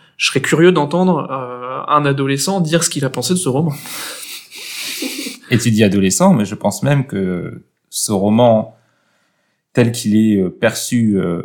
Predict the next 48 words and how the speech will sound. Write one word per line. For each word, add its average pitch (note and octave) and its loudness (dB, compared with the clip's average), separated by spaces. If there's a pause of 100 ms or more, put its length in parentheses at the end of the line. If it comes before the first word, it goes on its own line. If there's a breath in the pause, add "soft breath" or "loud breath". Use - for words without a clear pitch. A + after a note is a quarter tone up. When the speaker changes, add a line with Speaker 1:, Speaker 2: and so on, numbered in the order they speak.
(100)
Speaker 2:
aujourd'hui F2+ -4
et D#2+ -10
tel - -20
qu'il - -14
était - -12
perçu - -12
à - -8
l'époque, D#3 0
c'était G2 -6
même A#2+ 4
un, F2 0
un, D#2 -18
un - -20
standard A2+ 0
de, F2+ -2
pour F#2+ -4
les F2 -2
enfants. C3 2
Euh, F#2+ 2
Culberry F2+ 0
Finn A2 2
comme G2 2
Tom E2+ -2
Sawyer, B2+ 2
c'est - -4
des F2+ -4
figures G2 0
assez - 0
mythiques G2+ 2
aux, F#2 0
aux F#2+ -4
États-Unis F#2 4
du, F2+ 2
du F2 -4
roman, E2+ 4
euh, D#2 -4
pour F2 0
enfants, C3 2
euh, F2 -4 (760)
maintes F#2+ 4
fois F#2+ 0
adapté F2 -2
en F#2 2
dessin F2 -2
animé, G2 4
plus - -16
Tom F#2 0
Sawyer F2+ 2